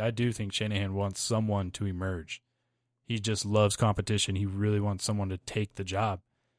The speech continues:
and, um, so I think, I think he was worth a shot. I,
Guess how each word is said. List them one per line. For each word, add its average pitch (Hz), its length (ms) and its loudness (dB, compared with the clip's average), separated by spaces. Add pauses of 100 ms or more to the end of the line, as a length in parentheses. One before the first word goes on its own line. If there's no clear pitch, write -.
(400)
and, 98 560 2
um, 90 460 0 (640)
so 104 240 0
I 110 120 6
think, 113 180 -2
I 110 100 2
think 113 200 0
he 113 60 2
was 107 120 2
worth 101 140 0
a 101 40 -2
shot. 104 340 2
I, 107 120 0